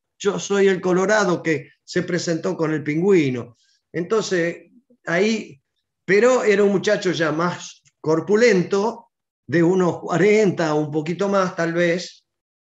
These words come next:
<coughs> Este, eh, sí, sí, sí, sí, corpulento era.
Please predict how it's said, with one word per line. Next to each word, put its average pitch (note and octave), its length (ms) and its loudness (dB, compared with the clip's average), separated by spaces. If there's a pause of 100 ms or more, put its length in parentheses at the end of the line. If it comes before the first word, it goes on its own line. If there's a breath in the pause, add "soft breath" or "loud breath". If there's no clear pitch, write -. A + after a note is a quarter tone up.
(180)
<coughs> - 460 -8 (1300)
Este, C3+ 1300 -2 (960)
eh, A#2+ 680 -4
sí, E3+ 240 0
sí, D#3 200 -2
sí, C#3 220 -6
sí, A#2 380 -8
corpulento C#3+ 840 0
era. A#2+ 380 -8